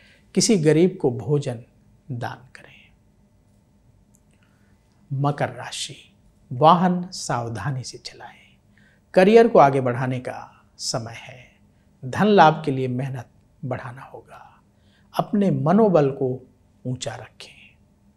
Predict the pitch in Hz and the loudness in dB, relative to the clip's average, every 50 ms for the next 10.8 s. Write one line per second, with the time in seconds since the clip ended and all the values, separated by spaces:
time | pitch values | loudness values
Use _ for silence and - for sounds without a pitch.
0 | _ _ _ _ _ _ _ _ _ _ _ _ _ _ _ - - - 226 226 | _ _ _ _ _ _ _ _ _ _ _ _ _ _ _ -8 0 4 6 8
1 | 196 196 180 175 175 175 170 156 143 151 165 156 156 127 120 120 - - - 147 | 8 8 6 6 4 4 0 0 0 0 -2 0 0 0 0 0 -2 -6 -10 -8
2 | 131 123 120 117 117 117 - - - - 117 110 - - - - 117 117 123 123 | -8 -8 -8 -10 -12 -18 -20 -14 -8 -6 -6 -4 -4 -8 -10 -10 -14 -16 -18 -18
3 | 135 - - _ _ _ _ _ _ _ - 131 123 - 135 135 143 147 156 160 | -20 -20 -20 _ _ _ _ _ _ _ -12 -8 -4 0 4 6 6 6 6 6
4 | 165 165 160 - - - _ _ _ - 127 123 160 165 185 196 196 160 147 131 | 4 0 -4 -8 -14 -20 _ _ _ -12 -4 2 8 8 10 10 8 6 4 0
5 | 127 127 143 131 139 - - 123 113 117 117 _ _ _ _ _ _ _ - 117 | -2 -2 -4 -6 -6 -6 -8 -10 -10 -10 -16 _ _ _ _ _ _ _ -10 -4
6 | 131 147 151 147 143 113 - - - 117 - - - - - _ _ _ _ _ | -2 -2 -2 -2 -4 -10 -12 -14 -18 -18 -18 -20 -20 -20 -20 _ _ _ _ _
7 | _ _ _ _ _ _ _ _ _ _ _ - 175 147 131 110 110 - - - | _ _ _ _ _ _ _ _ _ _ _ 0 0 0 0 -2 -4 -8 -10 -10
8 | - - - 131 120 - - _ _ _ _ _ _ _ - - 190 208 233 208 | -12 -12 -14 -14 -16 -20 -20 _ _ _ _ _ _ _ 2 6 8 8 8 6
9 | 196 190 196 - - 254 240 - 190 185 160 170 170 165 170 170 - - - - | 4 2 2 2 0 0 0 2 0 2 4 4 4 2 2 -2 -12 -14 -10 -8
10 | 131 127 117 113 113 113 - - - 120 123 - - _ _ | -6 -6 -6 -8 -10 -12 -14 -18 -20 -20 -20 -20 -20 _ _